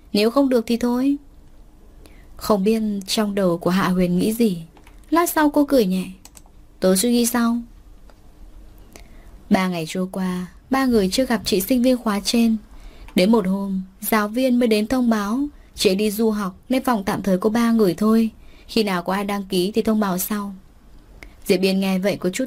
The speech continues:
tiếc nuối. "Tớ nghe nói chị học cùng chuyên ngành với chúng ta đấy, bố định nhờ chị ấy bảo một tí." "Không sao đâu,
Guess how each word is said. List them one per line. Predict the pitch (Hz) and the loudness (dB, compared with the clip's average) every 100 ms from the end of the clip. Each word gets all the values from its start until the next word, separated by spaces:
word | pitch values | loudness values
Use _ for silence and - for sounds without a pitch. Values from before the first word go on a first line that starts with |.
| 262 | -2
tiếc | 269 247 | 0 0
nuối. | 202 196 247 - - - - - - | 0 -2 -6 -12 -20 -20 -20 -20 -2
"Tớ | - 190 | 2 4
nghe | 214 233 | 4 0
nói | 220 202 | 0 -2
chị | - 226 | 0 0
học | 247 - | 0 -2
cùng | 208 190 | -4 0
chuyên | 240 233 | 2 2
ngành | 208 | 2
với | 196 | -2
chúng | 196 196 | -2 0
ta | 226 233 233 | 2 2 0
đấy, | 269 - - - | -2 -8 -6 0
bố | 208 | 2
định | 226 | 2
nhờ | 214 185 | 0 0
chị | 185 | 0
ấy | 180 | 0
bảo | 208 240 165 | 0 -2 -2
một | 180 185 | -4 -2
tí." | 202 220 285 294 - - - - - - - | 0 0 0 -4 -16 -20 -20 -20 -20 -20 -8
"Không | - | -2
sao | 220 240 | 2 4
đâu, | 233 254 | 2 2